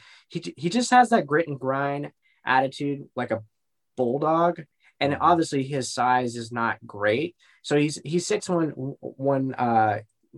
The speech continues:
Speaker 1: not quite two hundred pounds. He's one ninety, but he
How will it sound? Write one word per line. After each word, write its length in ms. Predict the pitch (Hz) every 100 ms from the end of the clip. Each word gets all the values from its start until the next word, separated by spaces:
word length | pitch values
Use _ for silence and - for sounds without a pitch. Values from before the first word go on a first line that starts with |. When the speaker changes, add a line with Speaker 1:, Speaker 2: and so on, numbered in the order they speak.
| -
Speaker 1:
not 240 | 143 147 -
quite 180 | 127
two 160 | - 127
hundred 200 | 127 110
pounds. 240 | 120 110
He's 140 | 113 110
one 300 | 117 120 117
ninety, 520 | 110 107 101 98 110 _ _ _
but 180 | 143 -
he 360 | 180 214 -